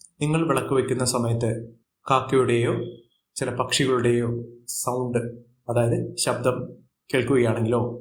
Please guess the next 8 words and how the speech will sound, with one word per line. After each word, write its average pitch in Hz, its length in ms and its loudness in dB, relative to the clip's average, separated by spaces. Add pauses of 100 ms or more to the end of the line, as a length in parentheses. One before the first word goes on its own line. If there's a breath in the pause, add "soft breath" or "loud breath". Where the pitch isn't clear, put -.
(440)
അല്ലെങ്കിൽ 160 300 4
നിങ്ങൾ 143 260 -2
പൂജാമുറിയിലേക്ക് 143 760 0
കയറുന്ന 127 380 2 (100)
സമയത്ത് 113 380 0 (580)
ശുഭസൂചനയായി 131 880 2 (120)
ചില 135 140 -2 (120)
കാര്യങ്ങൾ 120 420 2